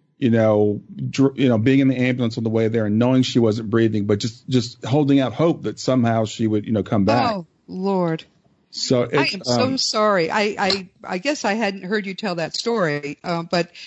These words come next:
Speaker 2: I, I just think it's, it's everyone's worst nightmare.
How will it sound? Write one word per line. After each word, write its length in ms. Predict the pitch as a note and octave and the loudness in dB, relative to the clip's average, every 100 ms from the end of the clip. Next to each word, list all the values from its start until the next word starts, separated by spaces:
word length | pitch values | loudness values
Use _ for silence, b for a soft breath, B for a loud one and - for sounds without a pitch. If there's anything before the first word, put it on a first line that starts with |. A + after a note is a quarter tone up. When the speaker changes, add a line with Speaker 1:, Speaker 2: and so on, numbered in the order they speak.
| B B | B B
Speaker 2:
I, 140 | F3 F#3 | -4 -2
I 120 | F#3 | -2
just 240 | F3+ A3+ - | 0 0 -2
think 240 | A3+ G#3 | -4 -4
it's, 320 | F3+ - - _ _ _ _ _ - | -8 -4 -6 _ _ _ _ _ -6
it's 260 | G3+ A3 | -4 0
everyone's 480 | G3 G3 G3 E3+ E3 | -2 0 -4 -4 -6
worst 320 | E3 E3+ - | -4 -2 -2
nightmare. 580 | D#3+ E3 - D3 C3 D3+ | -2 -8 -8 -10 -10 -12